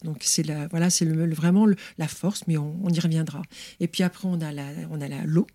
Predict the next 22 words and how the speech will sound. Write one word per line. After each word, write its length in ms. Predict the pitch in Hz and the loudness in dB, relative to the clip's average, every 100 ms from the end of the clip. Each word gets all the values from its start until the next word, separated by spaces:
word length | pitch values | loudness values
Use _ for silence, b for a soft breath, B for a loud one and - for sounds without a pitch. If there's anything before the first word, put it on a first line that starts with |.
| _ | _
l'eau 280 | 170 151 233 | -4 -2 -2
qui 140 | - 160 | -4 -6
est, 200 | 147 147 | -6 -8
donc, 280 | 151 139 147 | -10 -10 -10
euh, 280 | 143 175 175 180 | -8 -8 -8 -10
à 60 | |
pas, 260 | - 202 330 B B B | -8 -8 -8 B B B
et 60 | 170 | -10
puis 140 | - | -2
on 100 | 226 | 2
a 80 | 202 | 2
la 100 | 170 | 2
terre. 380 | - - 165 - 180 | -2 -6 -8 -8 -8
Donc 180 | 160 160 | -4 -2
en 40 | |
fait 140 | 233 | 2
voilà, 260 | 196 170 156 | 4 4 2
on 80 | 165 | 2
a 100 | 175 | 4
les 120 | 185 | 4
cinq 340 | - 294 269 226 | 2 0 0 2
éléments 440 | 202 190 208 | 6 6 4